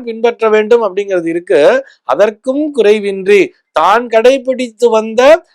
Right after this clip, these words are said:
அந்த சிவ பூஜையையும் குறைவில்லாமல் செய்து ஒரு மங்கையர் கரசியாகவே வாழ்ந்து மக்களையும் காத்து சைவ சமயத்தையும் காத்து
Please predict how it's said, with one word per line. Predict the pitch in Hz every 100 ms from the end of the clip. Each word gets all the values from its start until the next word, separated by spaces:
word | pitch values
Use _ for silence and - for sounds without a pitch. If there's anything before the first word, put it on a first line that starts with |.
| -
அந்த | 185 180 -
சிவ | 175 208 214
பூஜையையும் | 220 226 226 240 302 262
குறைவில்லாமல் | 208 220 220 220 214 220 208
செய்து | 196 202 202 190 - _ 160
ஒரு | 175 156
மங்கையர் | 180 226 247 240 208
கரசியாகவே | 170 185 220 220 214 226 233 254 294 196
வாழ்ந்து | 160 190 208 208 214 160 175 277 311 _ _ -
மக்களையும் | 151 - 226 240 247 285 302 214
காத்து | 196 196 - 214 160 _ - 160
சைவ | 185 220 208
சமயத்தையும் | 202 226 233 226 262 285 330 302
காத்து | - -